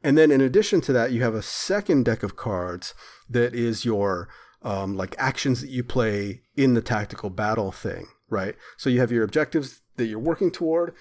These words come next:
which i-, as one of your activations in a round, you can decide, "Hey, I don't like this objective," or "It's impossible to complete," and you can just toss it and draw another one.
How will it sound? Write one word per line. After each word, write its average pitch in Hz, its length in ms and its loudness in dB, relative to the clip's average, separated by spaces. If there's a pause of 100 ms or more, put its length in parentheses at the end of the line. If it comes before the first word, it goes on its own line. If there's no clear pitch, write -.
(160)
which 127 380 -2 (520)
i-, 143 220 2 (160)
as 143 160 2
one 170 160 6
of 156 80 2
your 127 300 2
activations 131 600 0
in 120 80 0
a 104 80 0
round, 110 500 0 (360)
you 131 160 -2
can 131 160 2
decide, 110 340 0
"Hey, 185 140 0
I 185 60 0
don't 220 120 0
like 151 140 -4
this - 160 -10
objective," 101 580 -4
or 120 240 2
"It's 120 240 -4
impossible 120 460 -2
to - 80 -16
complete," 120 480 -4 (240)
and 127 100 2
you 135 60 0
can 156 100 2
just 127 220 -4
toss 123 280 -2
it 113 80 0
and 98 80 -6
draw 110 180 -2
another 113 260 -2
one. - 180 -10